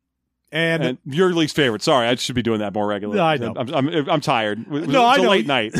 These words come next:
Speaker 1: <laughs> You're, you're looking up things on Spider-Women's. It's fine.
Speaker 2: I stopped. I was looking right at you when I forgot to say that.
Speaker 1: I know.
Speaker 2: I, I do not blame my, uh, it's a, I, I, it's just 'cause I'm bad at this.
Speaker 1: That's fine.
Speaker 2: Yep.
Speaker 1: Uh, my least favorite thing in this has to be that fucking diner scene.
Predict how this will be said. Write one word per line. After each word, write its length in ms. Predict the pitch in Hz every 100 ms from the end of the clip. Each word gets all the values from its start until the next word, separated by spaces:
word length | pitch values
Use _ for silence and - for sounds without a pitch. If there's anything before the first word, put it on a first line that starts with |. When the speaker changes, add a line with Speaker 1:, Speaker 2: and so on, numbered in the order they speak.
| -
Speaker 1:
<laughs> 140 | -
You're, 340 | 247 247 247 190
you're 220 | 262 285
looking 240 | 277 254
up 180 | 214 165
things 240 | 220 185
on 160 | 175 160
Spider-Women's. 720 | - 185 151 143 135 127 165
It's 160 | 240 -
fine. 280 | 156 123 -
Speaker 2:
I 100 | 214
stopped. 220 | - 349
I 40 |
was 80 | 214
looking 180 | 226 170
right 220 | 151 190
at 200 | 185 165
you 80 | 156
when 80 | 135
I 60 | 120
forgot 280 | 135 131 117
to 60 |
say 200 | 120 123
that. 120 | 107
Speaker 1:
I 120 | 254 196
know. 60 |
Speaker 2:
I, 200 | 143 143 160
I 40 |
do 140 | 143
not 260 | 135 170 190
blame 220 | 170 180
my, 140 | 170 165
uh, 320 | 170 165 165
it's 220 | 190 -
a, 200 | 135 120
I, 260 | 131 135 139
I, 40 | 143
it's 140 | 156 -
just 220 | 196 -
'cause 140 | 214
I'm 180 | 208 190
bad 280 | 196 165 131
at 120 | 110
this. 380 | 107 87 - - _ -
Speaker 1:
That's 280 | 160 180
fine. 380 | - 185 104 170 294
Speaker 2:
Yep. 180 | 131 156 - - - _ _
Speaker 1:
Uh, 360 | - 190 208 202
my 240 | 196 262 320
least 320 | 285 262 -
favorite 380 | 233 226 202 190
thing 260 | 202 190
in 300 | 180 175 180
this 480 | 165 170 165 - - - -
has 460 | - 147 160 -
to 100 | 170
be 120 | 131 127
that 200 | 131 -
fucking 300 | 165 139 135
diner 280 | 147 131
scene. 360 | 131 - 117